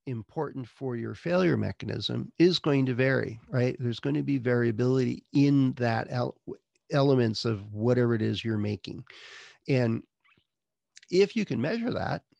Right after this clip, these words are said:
you're gonna get a variance term, a, a standard deviation. And that goes into the sample size calculation. If the variability is very, very tight,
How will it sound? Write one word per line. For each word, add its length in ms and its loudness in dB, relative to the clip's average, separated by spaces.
you're 200 -2
gonna 180 2
get 220 2
a 80 0
variance 560 0
term, 480 -6
a, 80 0
a 60 -2
standard 440 0
deviation. 640 -2
And 160 0
that 180 -2
goes 300 -4
into 880 -2
the 120 -4
sample 360 -2
size 240 -6
calculation. 720 -10
If 160 0
the 100 -2
variability 920 -2
is 160 -18
very, 320 0
very 300 -2
tight, 360 -6